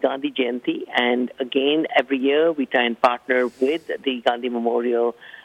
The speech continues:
um, uh, uh, folks of Houston. They're doing some phenomenal work and building the museum here with Atul Kothari and his team. So we are partnering on that one to bring an absolutely amazing audiovisual, uh, program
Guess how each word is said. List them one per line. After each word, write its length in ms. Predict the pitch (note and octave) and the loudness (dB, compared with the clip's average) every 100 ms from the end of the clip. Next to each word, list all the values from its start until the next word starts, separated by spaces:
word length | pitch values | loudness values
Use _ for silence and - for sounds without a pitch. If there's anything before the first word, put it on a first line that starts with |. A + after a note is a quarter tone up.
| - | 0
um, 600 | A#2 A#2 A#2 A2+ A2+ A2 - | 2 4 4 2 -4 -2 4
uh, 60 | |
uh, 760 | A2 G#2+ A2+ A#2 - - A2 G#2+ - | 4 4 2 -4 -2 4 6 6 4
folks 260 | C3+ - - - | 2 0 -4 0
of 160 | C#3 - | 2 2
Houston. 400 | D3+ B2+ - C#3 | 0 0 2 2
They're 120 | B2+ A#2 | 2 2
doing 200 | C3 B2+ | -2 0
some 140 | A#2+ A2+ B2 | -2 -2 0
phenomenal 520 | B2 C3 E3 D#3+ C#3 | 2 4 4 2 2
work 300 | A#2+ B2 - | 2 2 0
and 180 | A2+ G#2+ | -2 0
building 340 | C3+ C#3 C3+ | -2 -2 -2
the 60 | A#2+ | 0
museum 460 | B2 D#3 D3+ B2 | 0 0 0 -4
here 280 | A2 G2 G2+ - - - - | -2 0 0 0 -8 -6 0
with 160 | C3 A#2+ - - | 2 2 0 0
Atul 200 | - B2+ A#2 | 0 0 -2
Kothari 440 | - B2+ B2 B2 | 2 4 4 4
and 100 | A2 | 4
his 180 | G#2 F3 - - | 4 2 2 -4
team. 260 | A2+ B2+ - - - - - | -2 -4 -10 -14 -14 -14 2
So 80 | C#3+ | 4
we 140 | D3 | 4
are 60 | E3 | 2
partnering 560 | F3 E3+ F3 E3 C3+ | 2 0 2 2 2
on 80 | B2+ | 2
that 200 | B2+ C3 | 4 4
one 220 | C3 B2+ | 2 0
to 120 | A#2+ A#2 | 0 -4
bring 580 | - B2+ C3 B2+ C3 - | -2 2 4 4 2 0
an 80 | C3+ - | -4 -2
absolutely 460 | D#3+ - - D3+ C3+ | -4 -4 -2 2 2
amazing 640 | A#2+ B2 B2 C3+ A2 A2+ - - - - | 2 2 2 0 -2 -6 -12 -20 -6 2
audiovisual, 1000 | D3 D3 C#3+ C3 C3 A#2+ B2+ B2 A#2+ B2 - - _ _ | 2 4 2 2 0 0 2 4 2 0 -8 -20 _ _
uh, 260 | B2 A#2+ A#2 | 2 4 4
program 640 | - C#3 C3 A2+ G#2 - | 4 2 2 -2 -2 -2